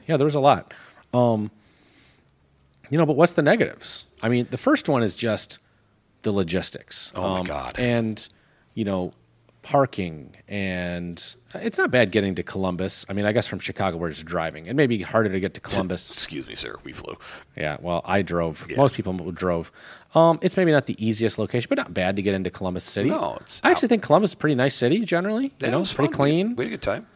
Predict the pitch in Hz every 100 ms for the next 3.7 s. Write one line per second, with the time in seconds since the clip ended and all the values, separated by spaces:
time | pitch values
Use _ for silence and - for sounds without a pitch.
0 | _ - 104 104 101 101 - - 254 202
1 | 208 - 170 - - 156 151 143 - 143
2 | 135 - 120 120 117 - 107 117 - -
3 | 110 - - 110 113 113